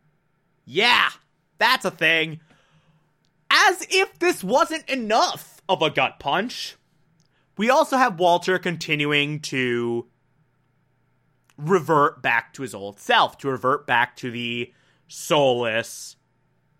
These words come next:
narcissistic, uh, abusing scientific powers,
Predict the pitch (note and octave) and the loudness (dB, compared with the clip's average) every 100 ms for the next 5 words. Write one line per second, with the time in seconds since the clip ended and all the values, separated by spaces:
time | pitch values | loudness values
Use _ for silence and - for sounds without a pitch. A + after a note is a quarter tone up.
0 | _ - C#3+ D3+ C3 - C3 - B2+ A2+ | _ -6 0 0 0 -6 -8 -4 -4 -4
1 | - A#2+ G#2 A2 - _ _ _ _ _ | -8 -6 -6 -10 -16 _ _ _ _ _
2 | _ _ _ C#3+ B2+ A2+ A2+ A2 _ _ | _ _ _ 2 2 2 0 -4 _ _
3 | _ _ _ _ _ D3+ D#3 C#3 D3+ D#3+ | _ _ _ _ _ -4 -4 -2 0 0
4 | D#3 D3+ C#3+ C#3 C#3 - C#3 C3 B2+ D3+ | 2 2 2 0 -6 -4 0 0 -2 -4
5 | D3 - B2 A2+ G#2+ A2 A#2 A#2+ - | -4 -2 0 2 0 -2 -4 -6 -14